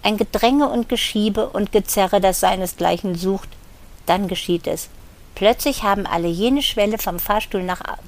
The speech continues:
draußen überschritten und bewegen sich, immer noch schiebend und zerrend, außerhalb des Fahrstuhls. Unbemerkt von ihnen allen bietet sich so die Gelegenheit, auf die offensichtlich Menschen in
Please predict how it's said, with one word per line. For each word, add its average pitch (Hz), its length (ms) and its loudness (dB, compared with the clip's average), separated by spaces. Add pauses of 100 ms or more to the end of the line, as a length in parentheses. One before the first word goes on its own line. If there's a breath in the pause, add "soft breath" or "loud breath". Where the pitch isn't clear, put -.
draußen 185 560 0
überschritten 180 560 -4 (220)
und 208 160 -4
bewegen 196 400 0
sich, - 320 -8 (100)
immer 190 260 0
noch 175 180 -2
schiebend 240 420 0
und 190 160 -6
zerrend, 220 360 -2 (440 loud breath)
außerhalb 175 440 2
des 262 160 -2
Fahrstuhls. - 680 -4 (1300)
Unbemerkt 277 600 2
von 196 200 -4
ihnen 220 280 -2
allen 170 340 0
bietet 220 380 0
sich 214 160 -2
so 269 160 2
die 254 160 0
Gelegenheit, 214 680 0 (480)
auf - 140 -12
die 180 180 0
offensichtlich 170 680 -6
Menschen 175 420 -6
in 156 180 -10